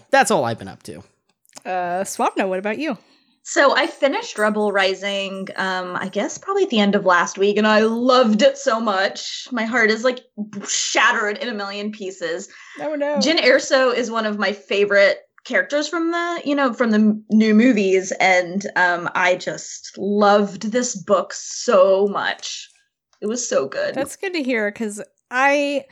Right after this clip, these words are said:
Speaker 2: I mean, I like Jyn, but she wasn't my favorite, so I'm eager to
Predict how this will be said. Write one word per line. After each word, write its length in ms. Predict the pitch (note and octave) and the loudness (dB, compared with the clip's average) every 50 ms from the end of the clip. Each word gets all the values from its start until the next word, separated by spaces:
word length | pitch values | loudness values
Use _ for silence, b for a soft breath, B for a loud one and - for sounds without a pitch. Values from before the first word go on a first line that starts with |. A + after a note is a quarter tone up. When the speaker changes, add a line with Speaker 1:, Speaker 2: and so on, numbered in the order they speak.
| b b b b | b b b b
Speaker 2:
I 60 | C4 | -2
mean, 160 | C#4+ D#4+ C#4+ - | 0 0 2 2
I 140 | C#4+ C#4+ D4+ | 2 2 2
like 360 | B3+ A#3+ A#3+ B3+ B3+ - - | 2 0 0 0 -2 -6 -8
Jyn, 420 | - D4 D4+ D4+ D4 D4+ D#4+ D4 C#4+ | -6 -4 -2 -2 -2 -2 -4 -6 -6
but 160 | - B3 - - | -8 -8 -8 -8
she 680 | - - B3 A#3+ A#3 A#3 A3+ A3+ A3+ A3+ A3+ A3+ A3+ | -10 -8 -8 -6 -6 -6 -6 -6 -6 -6 -8 -8 -10
wasn't 460 | A3 G3+ A3 A3 G#3+ G#3+ A#3 A#3 - | -10 -6 -6 -6 -4 -4 -6 -8 -8
my 160 | G#3+ G#3 G3+ F#3+ | -8 -10 -10 -10
favorite, 580 | - - G3 F3+ F#3 G3 A3 A3 A3 G#3+ - - | -10 -10 -10 -8 -8 -8 -8 -8 -8 -8 -10 -14
so 420 | - - G3+ F#3 F3+ F3+ F3+ F3+ | -10 -8 -6 -6 -4 -6 -6 -8
I'm 500 | E3 F3 F3+ F3+ F3+ F3+ F3 F3 F3+ - _ | -8 -8 -10 -10 -12 -14 -16 -16 -16 -16 _
eager 300 | F#3 F#3+ F#3 F#3 F#3 F3+ | -12 -10 -8 -6 -6 -6
to 220 | F3 E3+ D#3+ - | -6 -8 -12 -16